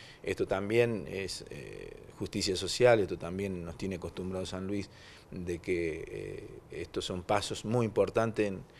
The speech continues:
en lo que hace a la vida y la familia de, de los puntanos. Va a haber un trabajo,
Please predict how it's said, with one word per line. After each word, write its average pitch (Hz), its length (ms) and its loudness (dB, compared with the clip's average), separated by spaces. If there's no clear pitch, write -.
en 95 160 -6
lo 90 120 -2
que 107 120 4
hace 101 160 2
a 95 40 4
la 92 120 4
vida 104 260 4
y 98 60 4
la 92 100 2
familia 101 440 0
de, 90 280 -2
de 95 80 -2
los 92 100 -6
puntanos. 120 580 4
Va 85 60 2
a 90 40 4
haber 92 140 4
un 95 120 -2
trabajo, 98 600 6